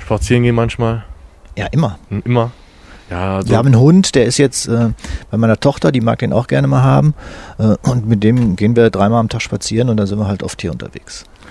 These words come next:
Speaker 1: Seit zweitausendvier kommentierst du auch bei den Olympischen Spielen Wasser-, äh,
Speaker 2: Ja.
Speaker 1: Sport und Skisport. Wenn du, äh, behaupten müsstest,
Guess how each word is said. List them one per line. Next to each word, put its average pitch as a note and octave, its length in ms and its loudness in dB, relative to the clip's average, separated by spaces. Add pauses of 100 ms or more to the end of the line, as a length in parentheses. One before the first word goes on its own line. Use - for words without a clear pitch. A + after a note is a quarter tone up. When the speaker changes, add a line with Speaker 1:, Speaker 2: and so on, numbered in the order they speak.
(200)
Speaker 1:
Seit G2+ 220 -2
zweitausendvier B2 560 0
kommentierst A#2+ 560 0
du - 80 0
auch G#2 220 0
bei A2 100 0
den G2+ 140 2
Olympischen G#2+ 480 -2
Spielen G#2 360 -2
Wasser-, A2 300 -2 (180)
äh, F#2+ 360 -4
Speaker 2:
Ja. B2+ 180 2
Speaker 1:
Sport G#2+ 240 0
und G2+ 220 -4
Skisport. E3 560 0 (760)
Wenn A#2+ 160 2
du, B2+ 420 4
äh, A#2 160 2
behaupten A2 460 -2
müsstest, A#2+ 440 -4